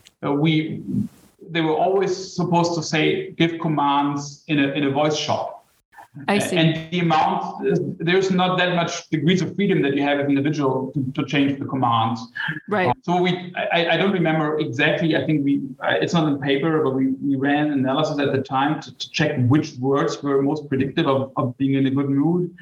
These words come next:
Speaker 2: Hmm.
Speaker 1: And if I remember correctly, it was really something like nicer words were more predictive, were
Speaker 2: Huh.
Speaker 1: predictive of you being, so, like, saying thank you more often to Alexa. Make, I, I, I'm not exactly sure that was this thank you thing, but the idea is, like,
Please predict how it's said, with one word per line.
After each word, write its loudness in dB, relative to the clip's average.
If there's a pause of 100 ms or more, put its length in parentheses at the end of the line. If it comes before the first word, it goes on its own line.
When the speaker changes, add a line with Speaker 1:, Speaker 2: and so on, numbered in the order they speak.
(200)
Speaker 2:
Hmm. 0
Speaker 1:
And 2
if 0
I 2
remember 2
correctly, 0
it -2
was 0
really 2
something 0
like 0
nicer 0
words -2
were 0
more 2
predictive, 0 (140)
were 0
Speaker 2:
Huh. 2
Speaker 1:
predictive 0
of -10 (260)
you 2
being, 2
so, -2
like, 0 (160)
saying -2
thank 0
you -2
more 0
often 0
to -4
Alexa. 0
Make, 2
I, 2
I, 2
I'm 0
not 0
exactly 0
sure -2
that 2
was 0
this -2
thank 0
you 0
thing, 2
but 0
the -2
idea 2
is, 0
like, -4